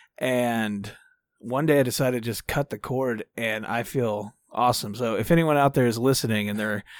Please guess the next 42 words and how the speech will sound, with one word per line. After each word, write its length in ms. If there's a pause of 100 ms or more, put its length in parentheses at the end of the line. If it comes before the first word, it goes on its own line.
(220)
holding 280
on 160
to 80
too 160
much 240
stuff, 380 (360)
I 120
have 340
everything 500
I 160
own 480
in 140
an 120
eleven-by-eleven 960
room 260
now. 320 (540)
Um, 680 (420)
all 160
my 140
musical 460
equipment, 500
all 160
my 120
clothes 580
is, 280
you 120
know, 160
fit 220
in 80
one 500
small 300
part 220
of 60
a 40
closet. 540
Like, 220
I've 240
really 360 (640)
condensed 560
my 140
life 300
down, 320